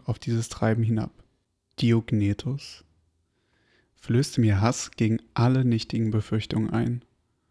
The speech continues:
und Ungläubigkeit gegenüber den Gauklern, Beschwörern, Wahrsagern und dergleichen, hielt mich von dem Wachtelpflege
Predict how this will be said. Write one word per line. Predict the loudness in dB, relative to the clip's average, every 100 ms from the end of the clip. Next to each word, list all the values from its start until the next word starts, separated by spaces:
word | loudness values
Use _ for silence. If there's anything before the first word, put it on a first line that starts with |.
| _ -2
und | 2
Ungläubigkeit | 4 4 4 2 0 0 0 -2 -8 _ _ -4
gegenüber | -2 0 0 -2
den | 0 -2
Gauklern, | 0 0 0 -2 -2 -4 -2
Beschwörern, | -2 2 2 2 0 -2 -4 _ _ _ _
Wahrsagern | 2 2 2 0 2 0
und | 0 -2
dergleichen, | -2 -4 -6 -6 -8 -12 -14 _ _ _ _ _ _ _ _ _ _ _
hielt | 0 2
mich | 2
von | 2 2
dem | 4 2
Wachtelpflege | 0 0 -2 -4 -2 -4 -4 -8